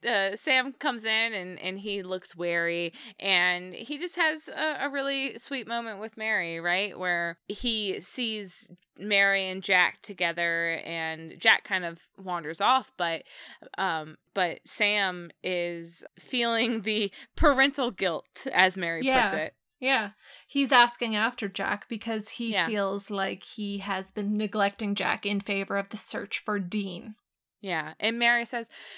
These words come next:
Speaker 1: "Well, no, we all here know what you've been doing and why you've been doing it and how hard you've been working. And, um, no, Jack doesn't feel like you've abandoned him."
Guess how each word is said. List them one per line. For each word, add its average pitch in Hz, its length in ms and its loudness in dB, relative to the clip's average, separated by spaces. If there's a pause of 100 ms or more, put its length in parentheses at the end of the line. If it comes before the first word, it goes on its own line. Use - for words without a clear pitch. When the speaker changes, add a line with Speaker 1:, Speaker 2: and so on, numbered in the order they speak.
(120)
Speaker 1:
"Well, 269 100 -2
no, 285 280 2
we 285 240 0
all 254 440 4
here 208 400 -2
know 175 600 -4 (100)
what 190 160 -2
you've 180 160 -6
been 175 140 -10
doing 160 300 -8
and 160 100 -10
why 156 160 -8
you've 160 160 -10
been 156 120 -12
doing 151 280 -10
it 147 100 -12
and 165 80 -10
how 175 180 -6
hard 165 260 -4
you've 160 160 -10
been 156 160 -10
working. 151 600 -12 (120)
And, 151 540 -6
um, 147 440 -10 (180)
no, 196 420 0
Jack 202 400 -2 (140)
doesn't 180 280 -4
feel 165 160 -6
like 156 220 -8
you've 156 160 -12
abandoned 151 460 -12
him." 165 200 -10